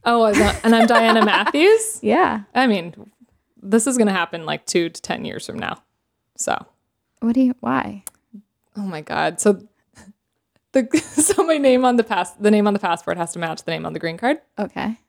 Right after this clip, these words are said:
Speaker 1: And you hold an impermanent green card for two years.
Speaker 2: Gotcha.
Speaker 1: Then you get a permanent green card. So really, I can't feasibly change it for two years. I love that immigration is just a part of this podcast,
Speaker 2: Uh-huh.
Speaker 1: and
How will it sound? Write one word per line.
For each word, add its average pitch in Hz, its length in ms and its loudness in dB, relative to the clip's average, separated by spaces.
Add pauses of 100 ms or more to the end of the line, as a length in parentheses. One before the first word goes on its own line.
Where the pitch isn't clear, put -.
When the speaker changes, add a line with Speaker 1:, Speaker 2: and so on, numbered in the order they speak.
Speaker 1:
And 190 160 -4
you 185 120 -4
hold 180 200 0
an 180 120 -8
impermanent 165 640 -8
green 165 260 -6
card 160 320 -6
for - 100 -20
two 160 200 -10
years. 214 560 -4
Speaker 2:
Gotcha. 196 360 -8
Speaker 1:
Then 175 120 -4
you 170 80 -6
get 170 80 -2
a 170 40 -6
permanent - 320 -10
green - 160 -12
card. - 200 -20 (180)
So 180 600 -4
really, 185 500 0
I - 80 -10
can't - 340 -8
feasibly 175 400 -6
change 156 320 -16
it 147 220 -8 (360)
for 180 80 -8
two - 140 -12
years. - 380 -14 (720)
I 190 100 0
love 185 240 0
that 240 80 -2
immigration 196 540 0
is 175 140 -6
just - 160 -12
a - 40 -18
part - 220 -8
of 151 100 -10
this 170 140 -12
podcast, 240 680 -4
Speaker 2:
Uh-huh. 240 80 0
Speaker 1:
and 170 340 -2